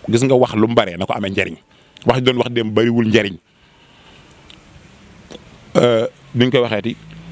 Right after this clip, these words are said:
làmbi Balla Gaye mënu yem ak làmb Yawou Dial. Xam nga li ma la wax.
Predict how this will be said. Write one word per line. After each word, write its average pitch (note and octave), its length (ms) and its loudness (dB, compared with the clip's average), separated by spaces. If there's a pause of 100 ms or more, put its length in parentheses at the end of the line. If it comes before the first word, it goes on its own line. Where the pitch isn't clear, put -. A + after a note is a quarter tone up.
(100)
làmbi C3+ 340 2
Balla B2 260 0
Gaye G#2 220 0
mënu B2 180 0
yem A#2 160 0
ak A2 80 -4
làmb G#2+ 240 0
Yawou G2+ 260 -2
Dial. F2 180 -10 (1080)
Xam G#2 180 2
nga G#2 80 2
li G2 60 -2
ma F#2 100 0
la E2+ 80 0
wax. - 160 -10